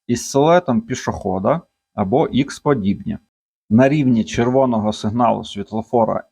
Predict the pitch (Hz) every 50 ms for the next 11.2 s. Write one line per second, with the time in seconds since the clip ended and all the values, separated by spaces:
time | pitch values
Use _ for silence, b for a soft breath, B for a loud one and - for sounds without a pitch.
0 | _ - 117 104 98 110 110 107 - - 110 - - 120 113 107 104 104 101 101
1 | 101 107 - - 107 104 - - 117 110 107 101 101 98 95 - - - 92 92
2 | 92 90 90 98 110 135 - _ _ _ _ _ _ _ - 110 123 135 123 113
3 | 113 113 - - 135 131 131 127 120 107 104 104 101 101 101 - 92 - - 98
4 | - - 110 104 101 113 110 - - - 104 95 92 92 113 107 98 101 98 98
5 | 120 123 - - 143 147 156 165 170 175 180 175 _ _ _ _ _ _ _ -
6 | 113 113 110 117 120 123 123 120 113 - - 107 101 101 104 104 101 101 101 104
7 | 104 104 104 98 92 - - - - 101 117 127 147 160 151 - 170 165 160 -
8 | - 98 90 98 107 104 101 101 110 117 127 131 131 131 135 139 135 - - 104
9 | 98 92 92 92 90 92 98 - _ _ _ _ _ _ _ _ _ _ _ -
10 | 147 190 226 226 - 123 120 151 151 - 190 160 - - - 135 139 139 123 101
11 | 101 101 95 87